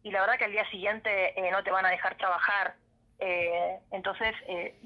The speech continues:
sí o sí tenés que dar aviso a los grupos de WhatsApp que hay, dar aviso a las delegadas que hay en,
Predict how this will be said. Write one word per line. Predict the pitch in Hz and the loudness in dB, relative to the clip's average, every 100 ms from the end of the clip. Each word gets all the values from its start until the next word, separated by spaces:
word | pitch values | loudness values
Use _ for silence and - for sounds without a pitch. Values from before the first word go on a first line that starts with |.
| - - _ - | -20 -20 _ -10
sí | 226 | -2
o | 220 | -2
sí | - 254 | -2 -2
tenés | 202 226 | -2 -2
que | - 196 | -2 2
dar | 185 | 4
aviso | 185 196 185 190 | 4 2 -4 0
a | 180 | 2
los | 175 | 0
grupos | 208 190 190 | -4 -4 -2
de | 180 | 0
WhatsApp | 170 - 185 - | 0 0 -2 -2
que | 185 | 0
hay, | 190 220 214 202 202 - - - | 2 4 4 2 0 -10 -12 -2
dar | 202 | 2
aviso | 196 196 - | 2 0 0
a | 196 | 2
las | 180 | 2
delegadas | 180 180 175 185 185 | 0 0 4 4 2
que | - | 2
hay | 180 185 | 0 2
en, | 185 175 | 0 -2